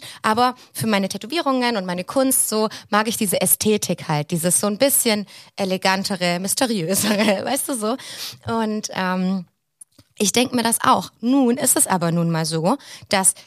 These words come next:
wenn ich ein Reel mach, wo mein Gesicht davor zu sehen ist irgendwie und dann mache ich hier, keine Ahnung, Schritt eins bis Schritt fünf, hier ist das fertige Tattoo, hat das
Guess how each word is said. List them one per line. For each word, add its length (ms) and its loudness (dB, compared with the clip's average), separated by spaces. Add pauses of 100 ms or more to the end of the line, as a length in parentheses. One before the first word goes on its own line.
wenn 120 2
ich 180 0
ein 140 0
Reel 260 4
mach, 400 2
wo 300 -2
mein 240 2
Gesicht 400 0
davor 280 0
zu 140 -2
sehen 280 0
ist 160 -2
irgendwie 320 -4
und 120 -2
dann 140 -2
mache 220 -2
ich 100 -10
hier, 260 0 (300)
keine 220 0
Ahnung, 180 0
Schritt 260 0
eins 260 2
bis 160 0
Schritt 160 -4
fünf, 280 -2
hier 140 -2
ist 80 -4
das 100 -4
fertige 380 -2
Tattoo, 320 0 (340)
hat 80 4
das 140 -2